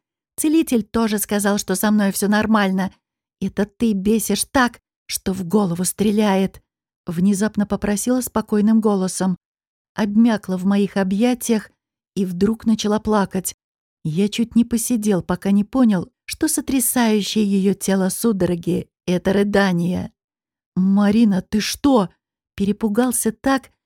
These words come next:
что двух слов связать не мог. Сел на диван, положил её головку себе на плечо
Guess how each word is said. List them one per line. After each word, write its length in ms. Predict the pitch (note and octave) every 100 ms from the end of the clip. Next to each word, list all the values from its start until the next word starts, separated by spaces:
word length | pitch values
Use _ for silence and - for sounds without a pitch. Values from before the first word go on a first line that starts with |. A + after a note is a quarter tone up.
| _
что 300 | - - G#3
двух 300 | F#3+ G3 B3
слов 340 | - - B3 G3
связать 480 | - G3+ F#3 G3 G3+
не 100 | A3
мог. 320 | G#3+ F#3 - _ _ _ -
Сел 300 | - - G#3+
на 140 | G3+
диван, 440 | F3+ G#3 A#3 A3 G3+ -
положил 380 | G3+ A3 A#3 B3
её 280 | A3 G#3+
головку 460 | G#3 G#3 A3 G#3 G#3+
себе 260 | G3+ G3+ G#3
на 100 | G3+
плечо 480 | G3 G3+ - B3